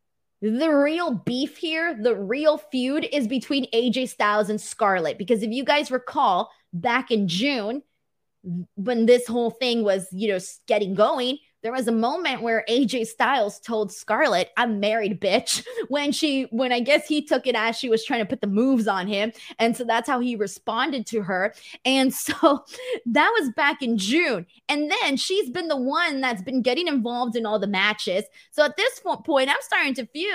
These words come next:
I'm starting to feel like that's the real feud right there. People really be interested in Scarlett. But nah, in all seriousness, though, I really hope this is over. I really hope we're moving on. And based on how A J Styles defeated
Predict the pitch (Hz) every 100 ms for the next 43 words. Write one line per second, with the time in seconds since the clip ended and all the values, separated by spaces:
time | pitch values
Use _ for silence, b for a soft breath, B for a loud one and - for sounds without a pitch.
0 | - 466 480 349 269 233 311 330 233 240
1 | 440 - 226 202 302 480 349 - 269 247
2 | 220 208 - 233 277 233 330 403 294 294
3 | 359 247 254 240 240 226 226 208 - 226
4 | 226 277 196 202 B B - 254 247 240
5 | 233 - 247 269 285 - 247 226 226 226
6 | 208 202 196 185 196 214 226 233 202 185
7 | 180 185 190 180 180 185 190 196 196 190
8 | 185 180 180 175 175 180 175 208 190 196
9 | 208 - 190 190 196 196 214 b - 330
10 | 311 - 262 247 214 226 - 262 247 226